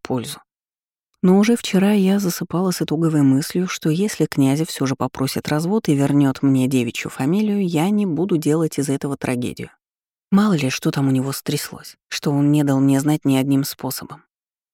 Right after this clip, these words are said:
«Доброе утро». Послышалось хриплое позади,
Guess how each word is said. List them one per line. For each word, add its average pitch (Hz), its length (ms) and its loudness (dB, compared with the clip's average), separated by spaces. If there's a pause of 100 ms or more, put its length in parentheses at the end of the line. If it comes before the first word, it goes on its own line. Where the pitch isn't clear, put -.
«Доброе 143 500 4
утро». - 340 -6 (800)
Послышалось 165 640 -2
хриплое 156 540 -2
позади, 147 500 -4